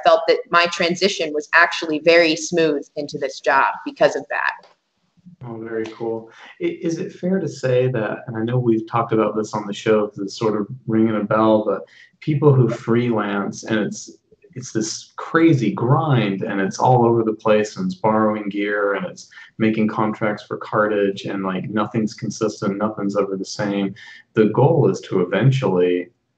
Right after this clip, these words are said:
Speaker 2: have some kind of consistency and say, like, "Oh yeah, I can always count on these Christmas gigs come the holiday season, and I, I'm, I'm always the second call for Boston Baroque, and I'm always,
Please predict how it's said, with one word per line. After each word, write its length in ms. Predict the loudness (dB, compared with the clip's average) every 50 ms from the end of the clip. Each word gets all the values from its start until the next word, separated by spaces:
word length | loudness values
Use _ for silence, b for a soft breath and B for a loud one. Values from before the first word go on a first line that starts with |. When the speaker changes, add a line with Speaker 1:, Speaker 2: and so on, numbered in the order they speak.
| _ _ _ _
Speaker 2:
have 240 | -4 -2 -2 -2 -2
some 280 | -4 -4 -4 -4 -4
kind 200 | -4 -4 -6 -6
of 80 | -6 -6
consistency 800 | -8 -10 -8 -4 -4 -4 -4 -6 -8 -8 -8 -4 -2 -2 0
and 140 | 0 -2 -2
say, 160 | -2 -2 0
like, 160 | 0 0 0 0
"Oh 120 | 2 4 6
yeah, 240 | 6 6 6 6 4
I 100 | 2 -2
can 160 | -2 -2 -2
always 240 | 0 0 0 -2 -4
count 240 | -4 -4 -4 -2
on 100 | -4 -4 -4
these 240 | -2 -2 -2 -2 -2
Christmas 500 | -2 0 0 0 0 -2 -6 -8 -8 -4
gigs 420 | 0 2 2 2 2 0 -4 -8
come 180 | -10 -8 -6 -6
the 40 | -6
holiday 420 | -4 -4 -2 -2 0 0 0 0 -2
season, 680 | -2 -4 -2 -2 -2 -2 -2 -2 -2 -2 0 0 0
and 160 | -2 -2 -4 B B B B B B B -2
I, 260 | 0 2 2 2 0
I'm, 320 | 0 0 0 0 -2 -2 -2 -2
I'm 160 | -2 -2 0
always 400 | 2 2 4 4 2 0 -2 -6
the 80 | -8 -8
second 420 | -6 -4 -4 -4 -4 -4 -6 -6
call 340 | -6 -2 0 0 0 0 -2 -4 -6
for 300 | -6 -4 -2 -2 -2 -2
Boston 500 | -2 -2 -4 -4 -4 -6 -6 -4 -4 -2
Baroque, 580 | 0 0 0 2 2 2 2 2 0 0 -2 -6
and 80 | -8
I'm 140 | -6 -4 -2
always, 600 | -2 0 0 0 2 2 2 2 0 -2 -4 B